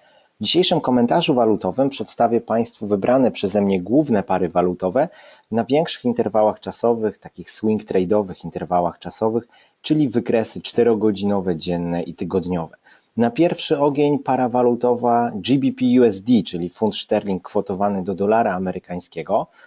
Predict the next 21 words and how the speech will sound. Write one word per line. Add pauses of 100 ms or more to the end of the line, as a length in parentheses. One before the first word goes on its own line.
(220)
popularny
kabel.
Za
moment
dla
tej
pary
będą
opublikowane
dość
istotne
dane
na
temat
inflacji
cen, (600)
mm,
konsumpcyjnych
w
Wielkiej
Brytanii.